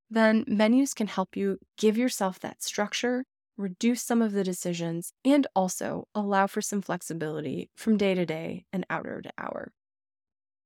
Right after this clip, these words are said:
If you think that the idea of menus or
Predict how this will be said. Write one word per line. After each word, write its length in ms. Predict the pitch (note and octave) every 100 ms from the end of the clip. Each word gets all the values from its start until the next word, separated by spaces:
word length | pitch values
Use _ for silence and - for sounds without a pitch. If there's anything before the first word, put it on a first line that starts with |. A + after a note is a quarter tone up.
| _ _
If 240 | A3+ A3+ D#4
you 100 | F4
think 380 | - C#3+ - -
that 140 | G3+
the 120 | F#3 F#3
idea 320 | F3+ F3+ G3
of 160 | G#3+
menus 640 | F#3+ D#3+ D#3+ D#3+ E3 - -
or 340 | A3 A3 A3+